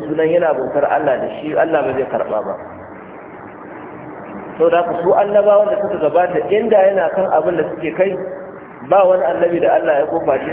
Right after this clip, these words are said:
sai da ya alfishir ga al'umma su cewar idan fa Annabi Muhammad ya zo, in ina raye ma ni shi ma, shi, ni ma shi zan yi. وإذ أخذ الله ميثاق النبيين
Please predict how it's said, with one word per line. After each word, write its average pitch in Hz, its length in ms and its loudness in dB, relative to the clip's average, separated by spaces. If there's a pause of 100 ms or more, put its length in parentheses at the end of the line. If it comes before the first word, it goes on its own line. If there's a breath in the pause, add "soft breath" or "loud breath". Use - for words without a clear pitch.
sai 180 120 -2
da 170 80 0
ya 165 120 4
alfishir 156 360 -4
ga 139 160 0
al'umma 151 220 -4
su - 180 -12
cewar 147 240 -2
idan 160 320 -2
fa 175 160 4
Annabi 165 260 -2
Muhammad 151 380 0
ya 139 160 0
zo, 151 240 -4
in 180 240 -6
ina 185 240 2
raye 143 220 2
ma 151 140 2
ni 151 200 -4
shi 151 100 -10
ma, 151 140 2 (300)
shi, 151 80 -12
ni 160 120 0
ma 160 140 4
shi 156 160 -4
zan 143 240 -2
yi. - 80 -12 (2750)
وإذ 131 180 0
أخذ 156 300 2
الله 151 360 2
ميثاق 151 400 2
النبيين 139 540 0